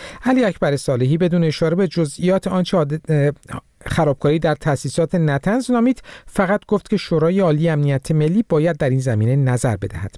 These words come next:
خرابکاری مورد اشاره آقای صالحی به انفجار روز دوازده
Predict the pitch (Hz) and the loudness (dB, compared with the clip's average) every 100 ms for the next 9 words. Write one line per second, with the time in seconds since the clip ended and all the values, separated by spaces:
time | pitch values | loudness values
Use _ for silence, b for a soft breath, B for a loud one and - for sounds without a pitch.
0 | B B B B B B - 240 247 240 | B B B B B B 0 0 0 -2
1 | 233 262 226 180 190 170 190 180 202 185 | 0 2 2 2 0 0 0 0 2 0
2 | 160 165 - 139 127 139 160 170 139 139 | 0 -2 0 0 0 0 0 0 0 -2
3 | 143 147 160 160 151 151 135 123 113 139 | 0 0 0 0 0 0 0 0 0 0
4 | 135 | 0